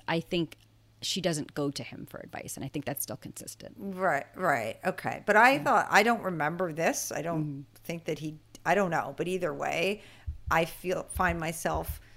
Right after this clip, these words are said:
Speaker 2: in the show more being like, "Nick's right. You,
Speaker 1: Yeah.
Speaker 2: yeah, good point, Nick." You know,
Speaker 1: Yeah. <laughs>
Speaker 2: like, you know,
Speaker 1: Yeah.
Speaker 2: uh, and, and this was one of them for me.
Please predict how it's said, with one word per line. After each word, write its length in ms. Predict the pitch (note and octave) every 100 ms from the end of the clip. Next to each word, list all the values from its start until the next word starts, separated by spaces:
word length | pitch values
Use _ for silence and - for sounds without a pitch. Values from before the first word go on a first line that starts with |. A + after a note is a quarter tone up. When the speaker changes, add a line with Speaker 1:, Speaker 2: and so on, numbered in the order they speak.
| - - -
Speaker 2:
in 120 | F3+ E3+
the 80 |
show 300 | D3+ - E3
more 220 | E3+ E3 D#3+
being 320 | E3 D#3+ D#3
like, 220 | D3 D3 -
"Nick's 500 | E3 C#4 - - -
right. 260 | - D#4+ - -
You, 140 | E3 F3
Speaker 1:
Yeah. 160 | C#3
Speaker 2:
yeah, 220 | D#3+ C#4+ E3+ - -
good 140 | G#3 G#3
point, 280 | C4 D4+ -
Nick." 360 | D3+ A#3+ -
You 80 | F3+
know, 100 | F#3
Speaker 1:
Yeah. 240 | F#3 A#3+ G#3
<laughs> 80 |
Speaker 2:
like, 120 | F#3 C4+ C#4 C4 G3+ - - - -
you 140 | G#3
know, 460 | G#3 A3 D4+ D#4+ D#4+ -
Speaker 1:
Yeah. 240 | D#3 G3
Speaker 2:
uh, 40 | G3+ - - - - - -
and, 340 | F3 F3 F#3 F3+
and 180 | E3+ F3
this 180 | F3+
was 140 | F#3 D3+
one 180 | E3 -
of 160 | D3+
them 360 | - - E3 E3+
for 140 | - -
me. 260 | - -